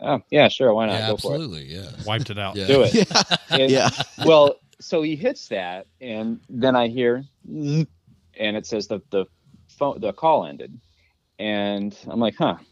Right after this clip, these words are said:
Speaker 1: well, maybe his battery died." And, um, a couple minutes later, he called me back. And what had happened was, with Futaba, they fixed this on their later transmitters, but by default, the throttle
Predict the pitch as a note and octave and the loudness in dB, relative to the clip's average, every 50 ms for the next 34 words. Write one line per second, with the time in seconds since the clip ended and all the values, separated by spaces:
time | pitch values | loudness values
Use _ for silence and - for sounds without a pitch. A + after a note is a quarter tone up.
0 | _ - - - B2 B2+ A#2 A#2+ C3 C#3+ C3 G#2+ - A#2 B2+ B2 A2+ G2 F2+ E2 | _ -16 -12 -8 -6 -4 -4 -2 0 0 0 4 6 8 8 8 8 6 4 2
1 | E2 E2 E2 F2 F#2+ A2+ _ _ _ _ _ _ _ _ _ _ _ _ - A2+ | 2 0 0 0 -2 -4 _ _ _ _ _ _ _ _ _ _ _ _ 6 8
2 | A2+ A2+ A2+ A2+ A2+ A2 A2 G#2+ G#2 A2 - A2 A2 A2 G#2+ G2+ G2+ G2+ G#2 - | 8 8 8 6 4 2 2 0 -2 -2 0 2 2 2 2 0 -2 -6 -12 -14
3 | _ _ _ _ _ _ _ _ _ _ - F3+ G3 G#3+ G#3 G3 E3 C3+ D#3+ D#3 | _ _ _ _ _ _ _ _ _ _ -2 -2 -2 -2 -2 -6 -4 -4 -2 -2
4 | C#3+ C3 A#2 A2+ - C3+ B2 B2 A2+ F#2+ F2+ G2 E2+ C2 - _ _ _ _ _ | -2 -2 -4 -6 -8 -8 -8 -6 -6 -8 -8 -8 -8 -10 -12 _ _ _ _ _
5 | - A2+ A2+ A2+ A2+ - _ - A2 B2 - C3+ C3 B2 - G3+ G#3 A3 - - | -12 -8 -6 -6 -8 -8 _ -10 -8 -6 -4 -4 -6 -6 -4 -4 -4 -2 -2 -2
6 | B2+ A2 F#2+ F#2+ F#2+ F2+ F2+ F#2 F2+ - - _ _ _ _ _ _ _ _ _ | -2 0 2 2 2 2 0 -2 -6 -8 -14 _ _ _ _ _ _ _ _ _
7 | _ _ _ - C3 B2 - - - B2+ A#2 - D#3+ D3 C3+ A2 G2+ F#2+ G2+ A2+ | _ _ _ -2 -2 -2 -2 -2 -4 -4 -2 0 2 4 4 4 2 0 0 -2
8 | G#2+ - - - E3 - - - C#3+ B2 - B2 A2 G#2 G2+ G2+ G2+ G2+ G#2 G2 | -4 -4 -4 -6 -6 -4 -4 -6 -6 -6 -4 -4 -4 -2 0 0 2 2 2 2
9 | G2 F#2+ F#2 - - - - - G#2+ G#2 G2+ F#2+ - F#2 E2+ F2 F2+ - - - | 0 -2 -2 -6 -10 -18 -12 -10 -8 -6 -6 -6 -6 -6 -6 -4 -6 -6 -4 -2
10 | G2 F#2 - _ _ _ _ _ _ - G2+ G2+ A2 A#2 A#2+ - - - - G#2+ | -2 -2 -2 _ _ _ _ _ _ 4 6 6 6 6 4 0 -6 -6 -4 -4
11 | G2 G2 A2 B2+ - _ _ - G#2+ - - - A2 G#2+ A2 A2 G#2+ G#2 G2+ G#2 | -2 -2 -4 -6 -8 _ _ -16 -16 -12 -8 -4 -2 0 2 2 2 2 2 0
12 | A2 | -4